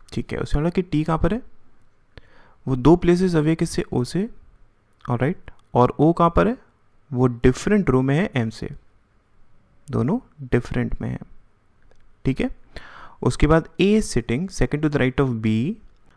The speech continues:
who is an immediate neighbor of D, ठीक है। उसने बोला कि A कहाँ पर है, second to the right of B है, और B का है, वो इमीडिएट नेबर है डी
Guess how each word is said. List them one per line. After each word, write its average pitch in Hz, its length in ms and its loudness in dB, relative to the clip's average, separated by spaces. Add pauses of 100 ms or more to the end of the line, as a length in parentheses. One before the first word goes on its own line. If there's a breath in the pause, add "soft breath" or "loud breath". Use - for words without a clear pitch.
(100)
who 214 160 0
is 131 140 2
an 123 240 0
immediate 127 380 0
neighbor 117 220 -2
of 185 220 -2
D, 117 60 -4 (380)
ठीक - 180 -8
है। 107 60 -6 (100)
उसने 147 220 -6
बोला 165 100 -2
कि 202 200 0
A 143 140 0
कहाँ 151 100 -2
पर 165 160 0
है, 233 60 -4
second 131 380 -2
to 139 60 0
the 135 80 2
right 120 200 -2
of 135 100 -2 (2000)
B 143 160 2
है, 180 180 0 (540)
और 120 160 0
B 131 140 4
का 165 100 0
है, 170 80 0
वो 196 120 2
इमीडिएट 120 420 0
नेबर 120 220 0
है 175 60 0
डी 135 160 -6